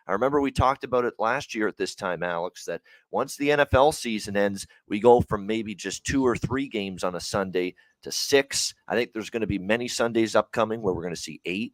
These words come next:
nine, maybe even ten Sunday games. So we're gonna see more games taking place in N H L action on Sunday, which is good news for hockey fans and bettors.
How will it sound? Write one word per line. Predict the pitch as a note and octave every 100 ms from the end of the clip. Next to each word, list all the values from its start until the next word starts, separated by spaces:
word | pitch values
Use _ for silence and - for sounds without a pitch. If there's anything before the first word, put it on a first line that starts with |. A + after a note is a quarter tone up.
| -
nine, | E2+ F2+ G#2+ B2
maybe | G#2 G#2+ G#2
even | G#2 F#2
ten | - G#2 A2 - _ _
Sunday | - G2+ G#2 F#2+
games. | E2 F#2 F#2 C#2
So | - D#2+
we're | E2
gonna | F2+
see | E2+ F2
more | E2 F#2+ A2+ A#2+ A2+ _ _
games | - A2 G#2+ -
taking | G#2 G2 F#2
place | - G#2 G#2 -
in | E2+
N | F#2+
H | F#2+ F#2+
L | F2
action | E2+ F#2 -
on | F2+
Sunday, | D#2+ - G2+ E2
which | D2+ D#2 D2+
is | - - -
good | B2+ G#2+
news | G#2+ G#2
for | - E2
hockey | F#2 F#2+ E2
fans | F2 F2 E2+
and | C2+
bettors. | C#2+ D2 A#1+ -